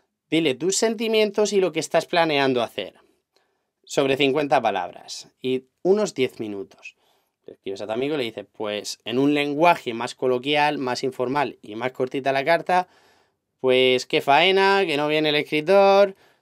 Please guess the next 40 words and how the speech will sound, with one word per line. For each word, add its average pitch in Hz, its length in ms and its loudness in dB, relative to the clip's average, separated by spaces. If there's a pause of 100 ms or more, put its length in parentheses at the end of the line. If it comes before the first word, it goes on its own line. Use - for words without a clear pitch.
(120)
yo 135 120 0
tenía 135 240 2
mucha 135 280 2
ilusión 131 260 0
con 131 160 -4
que 147 100 -4
viniera, 196 720 6
estoy 127 240 -6
bastante 143 360 -4
enfadado, 202 800 2
ahora 170 320 -2
no 180 100 2
voy 175 120 2
a 165 100 2
ir 165 80 0
a 165 80 2
la 165 120 2
reunión 170 520 -2
y 175 140 -2
tampoco 160 360 0
voy 143 100 -2
a 139 80 -2
comprar 120 320 0
el 120 140 -2
libro", 98 220 -8
<laughs> - 280 -20
por 127 120 -4
ejemplo. 123 420 -4 (920)
Y, 214 380 6
em, 143 800 4 (260)
con 247 200 6
la 240 100 0
misma 233 220 0
situación 190 460 0
te 180 80 -2
dice, 131 280 2
"Ahora 139 240 4
escríbele 214 400 0
un 214 100 2
email 196 600 4